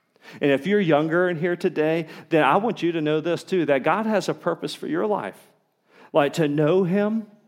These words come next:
to, uh, uh, through Jesus, to, to make a difference in this world, you need to know that and you need to hear that because God wants to use you as well. Because I know if it's up to me,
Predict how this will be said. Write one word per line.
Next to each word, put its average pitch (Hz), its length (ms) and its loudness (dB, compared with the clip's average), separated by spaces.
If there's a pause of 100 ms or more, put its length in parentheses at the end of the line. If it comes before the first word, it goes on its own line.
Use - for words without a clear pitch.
(600)
to, 190 160 4
uh, - 60 2
uh, 147 440 2
through 170 240 0
Jesus, 170 440 -4
to, 165 160 2 (160)
to 175 120 0
make 165 360 0
a 147 80 -2
difference 175 580 -6
in 170 140 -6
this 165 220 -6
world, 160 420 -2 (260)
you 165 200 -4
need 208 240 -2
to 170 80 -2
know 156 240 -2
that 160 220 -2
and 147 100 -4
you 160 200 -6
need 165 260 -4
to 143 100 -6
hear 139 400 -6
that 98 280 -8
because 117 280 -8
God 135 320 -4
wants 135 240 -12
to 127 140 -12
use 113 340 -10
you 110 220 -8
as 107 140 -14
well. - 300 -16 (1800)
Because 120 300 -4
I 135 100 -2
know 160 180 -2
if - 120 -8
it's - 200 -10
up - 180 -8
to 131 100 -12
me, 101 500 -10